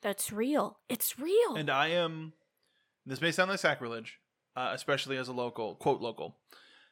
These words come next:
Speaker 2: I am one hundred percent down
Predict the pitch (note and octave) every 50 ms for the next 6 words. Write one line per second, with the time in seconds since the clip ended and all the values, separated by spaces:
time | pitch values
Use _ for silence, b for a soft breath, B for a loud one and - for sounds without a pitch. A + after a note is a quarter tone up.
0 | b b b b _ _ _ _ _ _ _ - C3+ C3 C#3 D3+ D#3+ D#3+ E3 D#3
1 | D3+ C#3+ B2+ - - - E3 E3+ - F3 - F3+ E3+ - - E3 D#3 D3+ D3 -
2 | - _ _ _ _ _ _ _ _ _ _ - C#3 A#2+ A2 C#3+ C#3+ C#3+ C3+ B2+
3 | A#2 A#2 A2+ A2+ A2+ A2